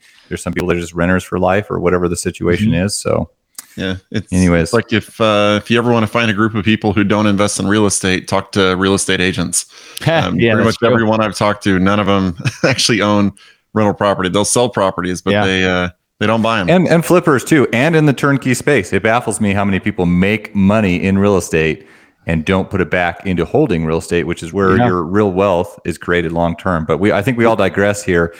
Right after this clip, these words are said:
Speaker 2: No,
Speaker 1: Um,
Speaker 2: yeah, even the commercial brokers. I mean, so it's all the way around. I mean, like, a, a, a very small percentage, you know, they see what the money is that their clients are making,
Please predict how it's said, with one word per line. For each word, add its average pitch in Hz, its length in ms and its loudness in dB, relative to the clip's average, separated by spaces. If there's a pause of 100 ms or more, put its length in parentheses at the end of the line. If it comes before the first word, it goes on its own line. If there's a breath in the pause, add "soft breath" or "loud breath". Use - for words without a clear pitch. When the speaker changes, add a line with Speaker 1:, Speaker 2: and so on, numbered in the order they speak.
(120 loud breath)
Speaker 2:
No, 143 200 4
Speaker 1:
Um, 147 200 2
Speaker 2:
yeah, 151 100 2
even 135 280 2
the 151 60 -2
commercial 127 360 0
brokers. 92 380 0
I 101 40 0
mean, 101 160 0
so 107 160 0
it's 110 120 -2
all 127 180 2
the 123 60 2
way 104 160 4
around. 90 380 0
I 85 40 -2
mean, 90 180 -2
like, 90 180 -2
a, 92 80 0 (280)
a, 110 60 0
a 104 40 0
very 117 320 0
small 107 280 0
percentage, 101 640 0
you 95 140 -4
know, 90 60 0
they 104 160 2
see 110 300 0
what 95 200 -2
the 101 60 -2
money 98 280 2
is 92 160 -2
that 90 100 -2
their 87 100 -4
clients 101 380 -2
are 87 60 -4
making, 85 480 -2